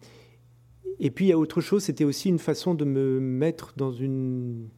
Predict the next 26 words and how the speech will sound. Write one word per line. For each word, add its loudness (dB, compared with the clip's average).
j'ose -16
pas -2
dire 0
dans -4
une -4
filiation, -2
mais 0
enfin -6
si, -4
on 0
écrit -2
aussi -4
par -6
rapport -6
à -4
des -6
choses -4
qu'on -6
a -4
vues -4
ou 0
lues 0
et -4
qui -12
vous -6
ont -4